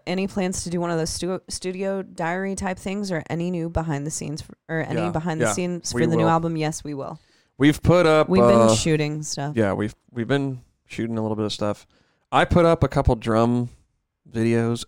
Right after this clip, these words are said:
Speaker 2: updates. There's,
Speaker 1: Oh, on
Speaker 2: um,
Speaker 1: your Instagram?
Speaker 2: on my Instagram and on my YouTube, there's a couple, like, two-minute videos, but they're not,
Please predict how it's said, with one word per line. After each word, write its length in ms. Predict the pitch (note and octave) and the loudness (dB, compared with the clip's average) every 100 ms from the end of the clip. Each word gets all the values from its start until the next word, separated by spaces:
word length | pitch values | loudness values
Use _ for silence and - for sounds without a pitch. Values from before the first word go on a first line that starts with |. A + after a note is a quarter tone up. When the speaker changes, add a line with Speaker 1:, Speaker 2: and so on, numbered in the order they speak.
| - | -4
Speaker 2:
updates. 800 | C3+ - - B2 B2+ - - - - | -4 -4 -8 -6 -6 -4 -6 -6 -12
There's, 340 | G#2+ G#2 A2 | -10 -8 -6
Speaker 1:
Oh, 60 | - | -4
on 220 | E3+ E3 | -2 -2
Speaker 2:
um, 40 | E3 | -4
Speaker 1:
your 120 | D#3 | -8
Instagram? 520 | D3+ - D#3 D#3+ D#3+ - _ | -8 -10 -10 -10 -12 -18 _
Speaker 2:
on 140 | A#2+ C#3 | 2 4
my 100 | D3 | 4
Instagram 320 | D3 D3+ B2 | 4 2 4
and 160 | C3+ | 4
on 120 | D3 C3 | 4 4
my 120 | A2 | 4
YouTube, 600 | A2+ B2+ - A2 G#2+ G#2+ _ _ - | 4 2 4 4 4 0 _ _ -2
there's 200 | G#2 G#2 | 0 0
a 40 | |
couple, 520 | - G#2+ A2+ G2+ G2+ - _ | 0 2 4 4 4 -4 _
like, 220 | G#2+ G2+ | -6 -6
two-minute 400 | - G#2 G#2+ - | -4 0 2 2
videos, 200 | G#2+ G#2+ | 4 2
but 80 | - | 2
they're 120 | D3+ | 2
not, 260 | D3 C#3 | 4 2